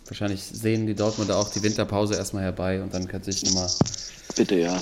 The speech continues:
Speaker 2: bitte.
Speaker 1: Ich meine, dann, äh, eigentlich kann ja dann Stöger erst wirklich was machen. Also,
Speaker 2: Ja, genau.
Speaker 1: das war ja alles jetzt irgendwie mit dem, was da ist, erstmal wie, wie früher auch eine,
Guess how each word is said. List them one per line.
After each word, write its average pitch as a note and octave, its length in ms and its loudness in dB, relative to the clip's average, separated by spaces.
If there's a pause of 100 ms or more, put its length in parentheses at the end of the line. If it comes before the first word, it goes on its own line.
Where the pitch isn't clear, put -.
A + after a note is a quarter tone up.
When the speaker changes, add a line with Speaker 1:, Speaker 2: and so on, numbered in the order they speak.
Speaker 2:
bitte. F2 320 -2
Speaker 1:
Ich G2 100 0
meine, A#2 160 6
dann, B2+ 140 6
äh, - 20 0 (220)
eigentlich C3 280 8
kann C3+ 140 8
ja B2+ 80 10
dann B2+ 200 8
Stöger B2+ 380 8
erst A2 260 2
wirklich A#2 280 2
was G2 140 0
machen. G2+ 320 2 (380)
Also, F#2 200 2
Speaker 2:
Ja, F#2+ 260 8
genau. F2+ 400 4
Speaker 1:
das - 180 -10
war G2 100 2
ja F#2+ 100 2
alles G2 240 -4
jetzt G2 320 -6
irgendwie G2 560 0 (400)
mit F#2 160 -6
dem, G#2+ 160 2
was F#2+ 160 0
da G#2+ 240 6
ist, A2 80 0
erstmal G#2 340 0 (160)
wie, A2 300 0
wie G#2+ 160 0
früher A2+ 340 2
auch G#2+ 220 -2
eine, A2 240 -2